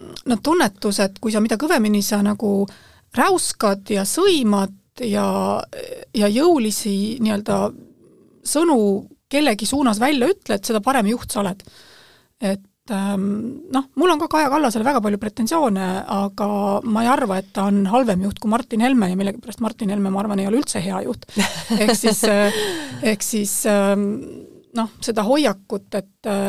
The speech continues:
Speaker 1: et mees on ju parem kui naine, et seda on kindlasti praegu päris palju Eesti ühiskonnas.
Speaker 2: Ma arvan, et kui me naistena võtame selle otsuse nüüd vastu, et, äh, me põhimõtteliselt ja üksteist toetades jõuame kaugemale, siis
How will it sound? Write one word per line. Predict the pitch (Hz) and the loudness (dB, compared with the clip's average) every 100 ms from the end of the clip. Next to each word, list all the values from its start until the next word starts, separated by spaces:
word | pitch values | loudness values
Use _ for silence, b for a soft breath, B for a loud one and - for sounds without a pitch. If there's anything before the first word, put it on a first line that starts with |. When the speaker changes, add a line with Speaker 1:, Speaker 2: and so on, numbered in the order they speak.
| - | -4
Speaker 1:
et | 208 | 2
mees | 247 285 214 208 | 4 6 4 2
on | 196 | 0
ju | 202 | 2
parem | 247 240 185 | 2 2 0
kui | 185 202 | -2 -2
naine, | 202 208 180 180 | 0 2 0 -2
et | - | -6
seda | 226 220 | -6 -4
on | 185 196 | -4 -2
kindlasti | 196 185 - - 220 - - - - | -2 -4 -6 -8 -10 -10 -12 -14 -14
praegu | 226 170 151 - | -6 -6 -6 -8
päris | 220 214 | -8 -8
palju | - 233 208 | -6 -6 -6
Eesti | 214 - 247 | -8 -12 -14
ühiskonnas. | - 226 220 - _ _ 190 | -10 -6 -6 -8 _ _ 0
Speaker 2:
Ma | 196 196 | 4 4
arvan, | 196 | 4
et | 190 196 | 2 2
kui | 190 | 2
me | 196 | 4
naistena | 202 190 185 | 2 0 0
võtame | 185 180 180 | 0 0 0
selle | 180 185 | 2 0
otsuse | - 165 170 | 0 0 0
nüüd | 165 | 0
vastu, | 175 180 - 160 | 0 -2 -2 -2
et, | 156 _ - 156 | -4 _ -10 -6
äh, | 156 160 | -4 -2
me | 160 160 | 0 0
põhimõtteliselt | 160 180 170 165 170 - 143 143 151 156 147 151 _ - | 0 -2 2 2 2 -2 -6 -4 -4 -4 -4 -6 _ -6
ja | 151 151 147 143 151 151 B B - | -2 0 0 0 -2 -4 B B 0
üksteist | 170 - 160 - | 0 0 -2 2
toetades | 190 160 151 151 170 | 2 2 -2 0 2
jõuame | 160 151 151 | 4 4 4
kaugemale, | 196 175 156 151 151 151 | 2 2 0 0 -2 -4
siis | 156 | -4